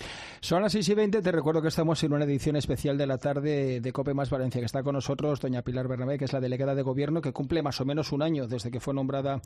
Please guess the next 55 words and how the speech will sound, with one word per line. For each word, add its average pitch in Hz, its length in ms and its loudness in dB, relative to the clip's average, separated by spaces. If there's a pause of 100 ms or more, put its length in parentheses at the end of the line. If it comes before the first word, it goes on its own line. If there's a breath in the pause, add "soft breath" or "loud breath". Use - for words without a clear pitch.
(480 loud breath)
en 135 120 0
ese 139 180 0
año 147 140 2
intenso, 147 580 0
desde 135 260 0
el 131 100 -2
verano 135 260 -2
pasado 135 400 -2
del 131 160 -2
veintidós. 135 540 0 (360 loud breath)
Eh, 147 280 0
hablando 139 340 -2
de 185 80 2
actualidad 165 540 0
y 143 100 0
de 139 60 2
un 147 80 0
tema 160 220 0
muy 151 160 0
de 147 140 2
hoy 175 160 2
que 143 100 -4
además, 135 380 -2
eh, 127 520 0
quería 127 220 -4
comentar 139 340 -2
con 147 140 -4
usted. 131 300 -4 (360 loud breath)
Eh, 131 200 -2
hemos 165 180 0
tenido 226 200 -2
una 214 120 -2
polémica 180 360 0
hoy 196 200 0
entre 143 340 -2
la 127 140 -2
delegación 127 440 -2
de 175 60 -2
gobierno 165 460 0
y 139 100 -2
el 135 60 0
Ayuntamiento 135 460 0
de 156 80 0
Valencia 151 500 -2
en 131 140 -2
relación 143 560 -2
a 151 260 -2
las 131 380 -4
obras, 165 600 0
eh, 131 400 0
de 127 140 -2
las 127 160 -4
playas 147 320 -2
del 139 120 -2
sur. 160 300 0